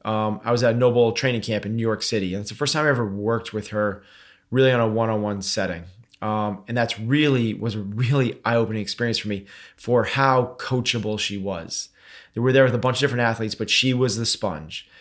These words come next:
She was the one that, as I gave her critical feedback, was so eager about the critical feedback. There was never a, "Well, yeah, but this is the way I do it."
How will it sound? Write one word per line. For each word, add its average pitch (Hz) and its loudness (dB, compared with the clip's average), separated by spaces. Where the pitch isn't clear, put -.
She - 4
was 135 4
the 135 4
one 120 2
that, 113 2
as 120 0
I 117 4
gave 123 0
her 120 2
critical 123 -2
feedback, 143 -2
was 127 2
so 127 2
eager 135 0
about 113 -2
the 113 -10
critical 110 -4
feedback. 92 -4
There 117 -2
was 110 -4
never 143 2
a, 131 2
"Well, 143 4
yeah, 139 6
but 127 -2
this 151 0
is - -2
the 151 0
way 135 4
I 113 2
do 113 -2
it." - -8